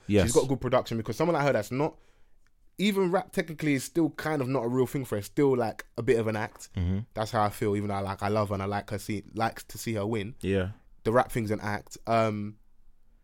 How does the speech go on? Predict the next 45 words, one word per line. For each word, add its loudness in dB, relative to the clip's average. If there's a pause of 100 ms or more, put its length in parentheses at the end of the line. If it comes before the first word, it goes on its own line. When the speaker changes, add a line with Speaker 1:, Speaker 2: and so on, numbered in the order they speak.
Speaker 2:
they're 0
gonna 6
make 6
sure 4
it's 2
produced 2
well, 0 (560)
make 4
sure 2
it's -2
sequenced -2
well, 2 (200)
just -2
make 4
sure 2
it's -4
packaged -2 (340)
like -8 (260)
anyone 4
that's, 0
like, -2
a -6
top -4
tier 2
artist 0
would -8
get. 0 (200)
Speaker 1:
Yeah. 0
Speaker 2:
And -2
I 2
don't, 2
it, 0
it's 4
not 0
lacking 2
in -4
regards -2
to -14
production. -4 (100)
Speaker 1:
And 2
I 4
don't 6
think, -2
like, -4
she -4